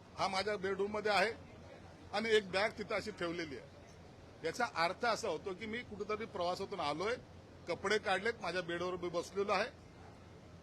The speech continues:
अरे मूर्खानो, एवढी मोठी बॅग जर पैशाची ठेवायची असेल तर अलमाऱ्या काय मेल्यात का? त्या काय सगळ्या काढून टाकल्यात का काय? आल्याबरोबर नोटा आहेत त्या, त्या बॅग मी अलमाऱ्यामध्ये ठोसल्या असत्या ना.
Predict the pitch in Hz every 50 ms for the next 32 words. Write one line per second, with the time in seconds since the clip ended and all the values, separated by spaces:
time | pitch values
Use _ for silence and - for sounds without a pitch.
0 | - - - - - - - - - 170 185 208 220 226 202 185 180 180 175 180
1 | 214 226 226 220 220 180 143 110 104 - - - - - - - - - - -
2 | - - - - 180 208 208 208 214 247 262 247 233 220 - 226 233 190 202 196
3 | 202 190 208 214 - - 185 180 156 - 202 185 214 247 208 - - 175 180 190
4 | 185 196 202 175 147 - 151 131 123 - - - - - - - 196 233 233 180
5 | 165 170 180 196 220 233 233 240 233 233 226 220 208 196 202 208 233 247 - -
6 | 220 220 233 - 226 208 220 220 - 180 175 - 190 175 190 214 220 190 - -
7 | - - 170 196 226 247 - 233 208 202 220 233 214 233 240 220 240 202 156 -
8 | - - - - - - - - - - - - - - - - 156 190 214 247
9 | 254 233 240 240 240 247 254 247 214 202 196 190 180 - 254 254 247 220 202 214
10 | 208 196 190 - - 165 143 131 127 127 - - 180 190 208 208 208 208 202 208
11 | 214 233 240 220 160 165 175 190 214 226 247 254 254 277 262 262 247 - 196 185
12 | - 220 233 220 202 - - 233 214 208 214